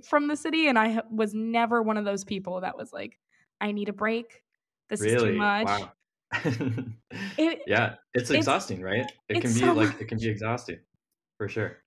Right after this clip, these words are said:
Speaker 2: What do you, like, what do you like to do when you go out? Where do you like to go out?
Speaker 1: Um,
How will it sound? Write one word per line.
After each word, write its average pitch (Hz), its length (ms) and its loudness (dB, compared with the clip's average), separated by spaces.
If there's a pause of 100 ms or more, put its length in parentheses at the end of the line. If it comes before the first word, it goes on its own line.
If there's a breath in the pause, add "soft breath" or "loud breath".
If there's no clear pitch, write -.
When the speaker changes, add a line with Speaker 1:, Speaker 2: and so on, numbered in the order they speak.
(220)
Speaker 2:
What 113 140 2
do 135 60 0
you, 143 140 0
like, 110 220 -2
what 120 100 0
do 120 40 -2
you 147 120 -2
like 95 180 -4
to 95 80 -14
do 92 100 -4
when 87 120 -10
you 85 60 -12
go 90 100 -10
out? 87 260 -12 (320)
Where 98 120 -4
do 98 60 -4
you 95 100 -4
like 92 180 -8
to 95 80 -8
go 90 160 -6
out? 87 200 -12 (540 soft breath)
Speaker 1:
Um, 381 100 2